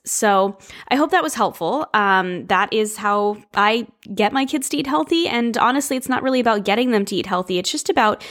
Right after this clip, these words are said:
feeding them those foods and just encouraging them to listen to their bodies. So question number two,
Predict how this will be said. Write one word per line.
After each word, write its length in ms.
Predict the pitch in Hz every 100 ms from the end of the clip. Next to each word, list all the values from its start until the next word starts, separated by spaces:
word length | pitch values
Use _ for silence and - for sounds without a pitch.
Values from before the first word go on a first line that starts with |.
| -
feeding 320 | - 214 208 202
them 100 | 196
those 240 | 185 185
foods 260 | 180 180 180
and 120 | 180
just 180 | 196 226
encouraging 520 | 208 185 175 175 170
them 180 | 170 175
to 380 | - 175 170 -
listen 380 | 170 165 160 160
to 340 | - 156 147 -
their 140 | 151
bodies. 480 | - - - - - _ _ _ _ _ - - - - - -
So 320 | - 302 285 277
question 420 | 277 302 - 415
number 220 | 339 226
two, 520 | 185 - 247 147 190